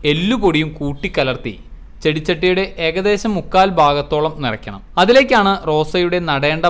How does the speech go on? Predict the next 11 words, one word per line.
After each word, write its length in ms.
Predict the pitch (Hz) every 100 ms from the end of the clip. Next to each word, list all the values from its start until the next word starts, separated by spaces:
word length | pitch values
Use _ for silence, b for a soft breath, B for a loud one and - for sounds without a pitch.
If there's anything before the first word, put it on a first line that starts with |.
| 151
ഭാഗം 300 | 123 123 101 - - - - 139
വളർച്ചാ 380 | 156 185 - 254 208
ഹോർമോണിൽ 420 | 170 156 156 160
മുക്കി 240 | 127 - 139 -
നട്ടുപിടിപ്പിക്കേണ്ടത്. 760 | 135 127 131 117 113 110 98 98 - 220
ഈ 20 | 233
വളർച്ചാ 380 | 170 165 165 226 214
ഹോർമോണിന് 560 | 208 190 185 185 180 175
പകരം 320 | 131 131 110 - -
കറ്റാർവാഴയുടെ 760 | 139 156 156 165 165 170 165 170 - 131
ജെൽ 160 | 147